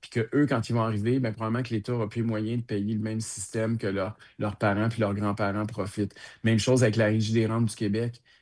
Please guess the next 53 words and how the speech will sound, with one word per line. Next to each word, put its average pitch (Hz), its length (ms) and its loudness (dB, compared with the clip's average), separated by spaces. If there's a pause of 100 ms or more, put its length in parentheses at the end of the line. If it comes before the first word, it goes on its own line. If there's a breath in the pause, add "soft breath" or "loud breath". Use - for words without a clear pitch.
(140)
Euh, 104 180 -2
ils 107 140 0
réalisent 110 440 4
qu'ils - 100 -18
payent 117 200 2
de 104 100 0
plus 131 300 -2
en 113 160 -4
plus 139 200 -2
en 117 120 -2
pourcentage 117 580 -2
de 113 80 0
leurs 104 220 0
revenus 110 480 0 (320 loud breath)
pour 113 160 -2
un 107 100 0
régime 110 360 2
des 113 160 2
rentes 123 360 -4 (260 soft breath)
qui - 100 -8
va 110 120 2
leur 107 140 0
en 110 120 0
donner 113 260 2
de 117 100 2
moins 120 340 0
en 117 140 -2
moins, 113 320 -4
alors 107 220 -4
que 120 100 -8
leurs 104 140 -6
parents 117 320 -2
en 110 100 -2
ont 110 140 -2
eu 117 40 0
six, 139 260 -2
sept 123 300 -2
fois, 127 360 -2 (280 loud breath)
leurs 110 140 0
grands-parents 113 460 0
plutôt, 135 300 -4 (200 loud breath)
six, 135 300 0
sept - 240 2
fois 127 300 0
plus 127 400 0
que 113 80 -6
ce 104 80 -8
qu'ils 117 100 -6
ont 107 80 -4
cotisé 113 400 -2
dans 107 140 -2
certains 101 380 -6
cas. 104 200 -6